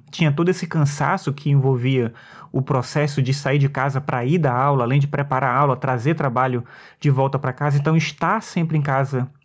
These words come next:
é uma vantagem, mas junto com essa vantagem tem duas desvantagens que eu percebi que são meio óbvias, assim, agora percebendo, né, mas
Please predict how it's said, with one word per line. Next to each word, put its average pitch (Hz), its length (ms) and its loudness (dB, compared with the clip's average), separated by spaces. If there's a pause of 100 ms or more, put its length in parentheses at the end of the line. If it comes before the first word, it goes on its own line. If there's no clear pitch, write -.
é 160 100 2
uma 175 140 2
vantagem, 143 600 0 (400)
mas 185 460 0
junto 160 360 2
com - 100 0
essa 147 160 -2
vantagem 165 520 0
tem 208 220 0
duas 233 580 0
desvantagens 165 720 0
que - 80 -2
eu 170 40 0
percebi 151 400 0
que 143 60 -6
são 156 360 -2
meio 156 340 2
óbvias, 135 440 2
assim, 139 440 0 (140)
agora 135 440 2
percebendo, 135 520 -2
né, 147 120 2
mas 131 440 -2